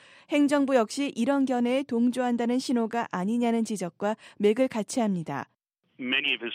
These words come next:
Speaker 2: public statements reflect the view that he alone has the power to bring the United States into war. That it's
Speaker 1: 워싱턴 소재 케이토 연구소의 진 힐리 부소장은 비오에이에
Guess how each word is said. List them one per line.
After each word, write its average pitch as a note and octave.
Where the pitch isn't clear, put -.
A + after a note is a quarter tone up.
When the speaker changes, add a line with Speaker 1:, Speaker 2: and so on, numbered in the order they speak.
Speaker 2:
public A2+
statements A2
reflect -
the G#2+
view A2+
that G2+
he B2
alone A2
has G#2+
the A2+
power G#2
to G2+
bring G#2+
the G2+
United G2
States G2+
into G2+
war. F#2+
That G2+
it's -
Speaker 1:
워싱턴 C#4
소재 C#4
케이토 D#4+
연구소의 C4
진 C4
힐리 C#4
부소장은 B3
비오에이에 A#3